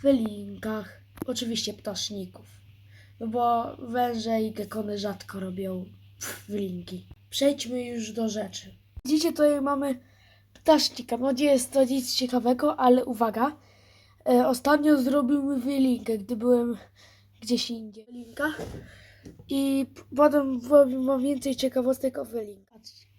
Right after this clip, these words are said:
<clears throat> Tak, z jednej strony. No jest tu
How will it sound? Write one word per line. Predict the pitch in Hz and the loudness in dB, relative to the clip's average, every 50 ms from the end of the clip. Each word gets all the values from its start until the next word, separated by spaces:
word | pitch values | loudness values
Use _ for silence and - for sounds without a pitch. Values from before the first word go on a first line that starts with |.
| _ _ _ - | _ _ _ -2
<clears throat> | 254 - 269 254 247 226 | 0 0 0 0 0 4
Tak, | 269 262 254 226 208 214 214 214 180 - | 6 6 6 4 2 -4 -4 -4 -4 -4
z | - - - | -4 -2 2
jednej | 247 247 226 220 220 208 | 2 2 2 2 -2 -4
strony. | 208 - - - 220 214 214 208 208 208 214 208 - - _ _ _ _ _ _ _ _ _ _ _ _ - | -6 -8 -14 -8 -6 -4 -4 -4 -4 -6 -8 -8 -12 -18 _ _ _ _ _ _ _ _ _ _ _ _ 0
No | 269 269 | 2 4
jest | 262 254 247 226 233 - - | 6 6 4 4 2 -2 -8
tu | 233 233 233 311 | -8 -8 -8 -10